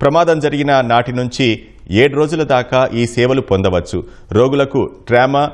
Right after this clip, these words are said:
పాలిట్రామా సేవలు అందించగల సామర్థ్యం ఉన్న అన్ని ఆసుపత్రుల్లోనూ ఈ పథకం కిందికి తీసుకురావడానికి రాష్ట్ర ప్రభుత్వాలు చర్యలు తీసుకోవాలని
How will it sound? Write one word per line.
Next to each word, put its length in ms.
పాలిట్రామా 680
సేవలు 460
అందించగల 520
సామర్థ్యం 580
ఉన్న 180
అన్ని 280
ఆసుపత్రుల్లోనూ 800
ఈ 100
పథకం 380
కిందికి 320
తీసుకురావడానికి 960
రాష్ట్ర 320
ప్రభుత్వాలు 520
చర్యలు 380
తీసుకోవాలని 800